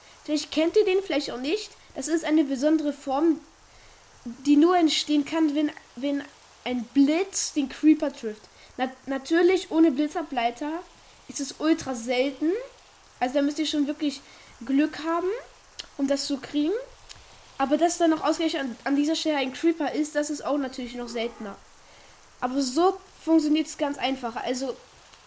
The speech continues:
ein geladener Creeper ist einfach eine O P, ist halt praktisch wie ein Creeper nur mit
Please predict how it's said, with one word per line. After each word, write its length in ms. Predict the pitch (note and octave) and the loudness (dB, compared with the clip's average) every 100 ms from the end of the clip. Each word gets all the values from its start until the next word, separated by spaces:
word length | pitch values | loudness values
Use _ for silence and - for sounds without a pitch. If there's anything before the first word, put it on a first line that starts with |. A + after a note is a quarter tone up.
| - | -2
ein 120 | C#4 | 0
geladener 400 | C#4+ D4+ E4+ F4 | 2 2 2 0
Creeper 520 | D4+ E4 D#4+ D4 D4+ E4 - - | 2 2 2 0 -6 -8 -18 -10
ist 160 | C#4 - | -6 0
einfach 380 | C#4+ D4+ E4 | 0 0 -4
eine 380 | - C#4+ D4 C#4+ C#4+ - _ _ | 0 2 2 0 -4 -16 _ _
O 100 | C4+ | -6
P, 420 | A#3+ - D#4 E4+ F4 - - _ _ - - - | -4 0 2 2 0 -6 -20 _ _ -20 -20 -8
ist 160 | C#4+ C#4+ | -6 -2
halt 200 | D4 C4 B3 - | -2 -4 -8 -12
praktisch 480 | - D4 D4 C#4+ A#3 | -6 -6 -2 -4 -4
wie 180 | A#3 C4 - - | -10 -14 -20 -8
ein 120 | C4 C#4 | -4 -2
Creeper 400 | - D#4+ E4 D4+ | 4 4 6 4
nur 160 | D4 | 4
mit 160 | D4+ D4+ | 4 2